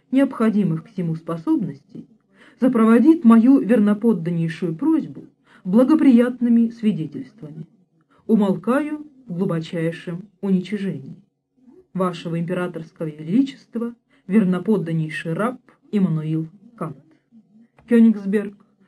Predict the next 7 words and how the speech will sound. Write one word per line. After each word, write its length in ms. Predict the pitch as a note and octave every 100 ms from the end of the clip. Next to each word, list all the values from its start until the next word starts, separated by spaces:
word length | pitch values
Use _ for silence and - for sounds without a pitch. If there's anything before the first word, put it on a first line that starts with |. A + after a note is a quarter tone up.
| _
четырнадцатое 640 | - A#3+ B3+ G#3+ G3+ - E3
декабря, 580 | D#3+ E3+ E3 F3+ A#3+ B3+ _ _
тысяча 280 | - C#4 B3+
семьсот 560 | G3 F3 D#3+ F#3 G3 -
пятьдесят 440 | E3 D#3+ F3 E3+
восьмой 600 | D3+ D3+ - E3 D#3 D#3+ _ _ -
год. 260 | E3 C3+